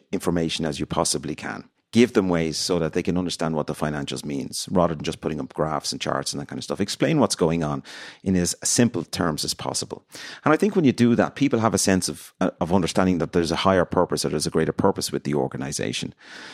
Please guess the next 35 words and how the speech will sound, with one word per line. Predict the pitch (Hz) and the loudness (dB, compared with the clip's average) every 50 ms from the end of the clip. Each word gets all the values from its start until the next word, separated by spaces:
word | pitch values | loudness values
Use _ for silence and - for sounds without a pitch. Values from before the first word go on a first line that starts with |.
| - _ | -10 _
So | - - 98 | 2 4 6
they're | 95 95 95 | 6 8 6
aware | 95 92 92 98 101 101 95 87 | 6 6 8 8 8 8 6 4
where | 87 82 90 95 92 | 4 4 4 2 4
the | 90 95 - | 2 0 -2
company | - 101 82 - 85 80 | -2 -2 -2 0 -4 -4
is | 76 - | -4 -4
heading | - 85 78 82 78 | -6 -4 -6 -4 -6
towards. | - 78 71 69 69 65 64 - - | -6 -8 -6 -4 -4 -4 -4 -4 -2
And | 85 92 | 0 0
there's | 104 110 | 4 4
nothing | 131 120 - - 104 98 | 4 4 4 4 2 4
really | 92 95 82 82 | 4 4 2 0
hidden. | 76 - 90 82 - 71 65 - - _ _ - | -2 0 -2 -2 0 -4 -8 -8 -10 _ _ 2
I'm | 98 | 4
not | 107 113 - | 4 4 4
saying | - 110 104 87 | 4 2 4 4
that | 78 82 | 2 0
everything | 87 85 92 - - 80 | 0 0 0 0 -2 -2
is | 76 71 - | -2 -4 -4
told, | - - 76 76 78 73 - - | -2 0 0 0 0 -2 -6 -6
but | - 170 - _ _ | -6 -6 -6 _ _
pretty | - - 127 117 104 | 0 2 4 4 4
much | 92 85 80 - - - - - - - - | 4 2 0 0 -4 -8 -10 -16 -16 -16 -4
everything | - 98 101 90 92 - 87 78 | 0 0 2 2 2 0 0 0
is | 71 73 | 0 0
open. | 78 78 76 - - - - - - - | 0 0 -2 -4 -8 -8 -10 -16 -20 -14
So | _ - 117 | _ 2 2
being | - - 135 143 135 | 6 6 6 8 8
as | 110 101 98 - | 6 4 4 4
open, | - 110 110 - 85 85 | 4 4 4 4 2 0
as | 82 80 76 73 - | 0 -2 -4 -6 -8
transparent | - - 90 82 - - - 78 82 80 71 69 - | -6 -6 -4 -4 -4 -4 -2 -2 -2 0 -2 -4 -6
as | - - | -8 -8
possible. | - - 64 - - - - - - | -6 -6 -4 -4 -4 -6 -8 -10 -10